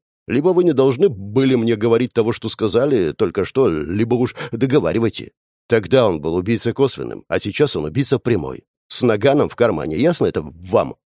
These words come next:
Он сейчас ходит по городу с оружием. Вы будете протоколировать то, что я скажу? Вы не хотите этого? Я требую, чтобы этого не было.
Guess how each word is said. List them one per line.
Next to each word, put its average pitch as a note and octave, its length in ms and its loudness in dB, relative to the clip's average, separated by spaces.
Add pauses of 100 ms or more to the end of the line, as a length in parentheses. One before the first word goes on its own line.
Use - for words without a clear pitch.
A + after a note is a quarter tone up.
(180)
Он B2 160 4
сейчас C3+ 340 0
ходит B2+ 280 -2
по C3+ 100 0
городу G#2 300 0
с - 100 -6
оружием. D2 480 -4 (440)
Вы G2+ 280 0
будете F3 360 -2
протоколировать A#2 720 0
то, F#2+ 100 -2
что - 140 -6
я E2+ 120 -2
скажу? D#2+ 440 -4 (240)
Вы F#2 260 0
не G#2+ 200 2
хотите A2+ 760 -2
этого? - 380 -4 (260)
Я G2+ 240 2
требую, A#2+ 420 2
чтобы A2+ 280 0
этого G#2+ 220 2
не E2+ 140 -2
было. A#1 300 -14